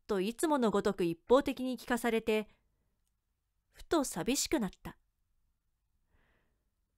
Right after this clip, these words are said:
子供の頃から写真は身近だった。怒りっぽくて横暴な父親は、写真のことならいつも機嫌よく教えてくれたし、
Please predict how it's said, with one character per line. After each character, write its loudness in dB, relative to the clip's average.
子 4
供 6
の 6
頃 4
か 4
ら 2
写 -6
真 0
は 6
身 2
近 -2
だ 0
っ -12
た。 -14
怒 6
り 6
っ -2
ぽ 0
く -8
て 0
横 6
暴 4
な 0
父 -4
親 4
は、 6
写 2
真 4
の 2
こ 0
と 4
な 4
ら 4
い 0
つ -6
も 0
機 -4
嫌 0
よ 0
く 0
教 2
え 4
て 0
く -2
れ 0
た 2
し、 -4